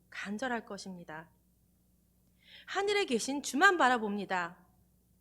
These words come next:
라는 마음으로 이 시기를 짓게 된 겁니다.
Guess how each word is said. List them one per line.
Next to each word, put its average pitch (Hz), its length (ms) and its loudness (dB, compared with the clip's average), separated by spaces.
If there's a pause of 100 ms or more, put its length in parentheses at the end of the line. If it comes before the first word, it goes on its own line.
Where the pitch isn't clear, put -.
(140)
라는 233 340 -2
마음으로 240 680 -2
이 240 160 -6
시기를 285 800 -8
짓게 233 380 -6
된 196 200 -8
겁니다. 190 500 -8